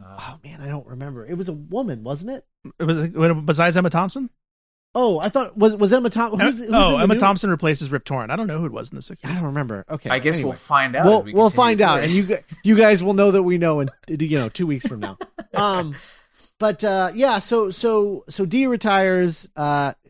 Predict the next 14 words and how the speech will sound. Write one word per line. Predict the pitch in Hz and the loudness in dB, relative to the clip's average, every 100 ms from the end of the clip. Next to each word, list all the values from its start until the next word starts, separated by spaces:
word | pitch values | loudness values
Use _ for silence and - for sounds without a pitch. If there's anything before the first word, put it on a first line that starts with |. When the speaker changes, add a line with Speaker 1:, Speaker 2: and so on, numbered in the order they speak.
| - - | -18 0
Speaker 2:
gets | 175 - | 0 0
dropped, | - 156 147 139 - - | 2 4 4 0 -8 -8
neuralized, | 151 151 147 143 143 139 139 - - - | -2 2 2 2 2 2 -2 -6 -10 -4
done. | 147 139 135 | 0 0 0
We | 139 | 2
don't | 156 151 | 2 2
know | 147 | 2
what | 139 135 | 0 0
happens | 135 123 127 117 | -2 -4 -8 -8
to | 131 | -6
him | 120 120 120 _ | -4 -6 -10 _
after | 110 117 - | -8 -8 -8
being | 110 123 117 | -6 -4 -6
neuralized. | 104 110 98 101 104 | -8 -10 -10 -12 -16